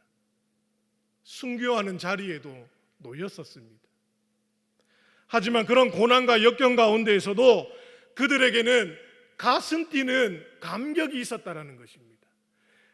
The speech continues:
가슴 뛰는 감동이 있었다라는 것입니다.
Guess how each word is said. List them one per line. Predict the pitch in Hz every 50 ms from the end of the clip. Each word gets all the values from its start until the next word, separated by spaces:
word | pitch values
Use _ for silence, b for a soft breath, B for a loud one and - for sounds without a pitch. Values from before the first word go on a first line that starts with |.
| _ -
가슴 | 226 240 285 285 294 320 302 226 175
뛰는 | 302 269 262 269 269 240 208 165 143 - - - - _ _ _ _
감동이 | - 180 202 208 233 262 285 285 320 311 302 294 269
있었다라는 | 269 - 269 247 - 226 196 185 180 170 165
것입니다. | 151 156 143 - 160 143 127 127 113 113 113